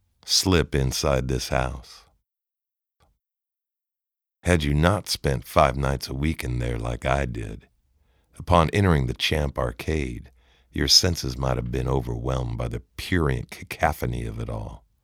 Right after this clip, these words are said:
Tits and asses, cocks and snatches, eyes come hither, eyes rolled back, blinking lights everywhere,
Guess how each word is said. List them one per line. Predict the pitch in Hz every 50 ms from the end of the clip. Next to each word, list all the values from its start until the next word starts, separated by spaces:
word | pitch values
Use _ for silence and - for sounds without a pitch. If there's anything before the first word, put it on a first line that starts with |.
| _ _ _ _ _ _ _ _ _ _ _ _ _ _ _ _ -
Tits | - - 113 101 - -
and | - 73 67
asses, | 67 67 67 65 - - 62 62 62 - - _ _ _ _ _ _ _ _
cocks | - - 87 80 73 - - - -
and | 67 64 -
snatches, | - - 76 69 67 65 - - - 64 - - - - _ _ _ _ _ _ -
eyes | - 71 69 67 65 -
come | - - 73 65 65
hither, | 62 73 69 62 62 58 58 - _ _ _ _ -
eyes | 69 71 69 65 64 62
rolled | 64 67 65 62 60 60 60 58
back, | 64 64 62 58 - - - - - _ _ _ _ _ _ _ _ _ _ _ _
blinking | - 82 90 92 82 - 67 64 60
lights | 62 67 67 62 58 - -
everywhere, | - 69 65 64 62 57 57 55 55 50 -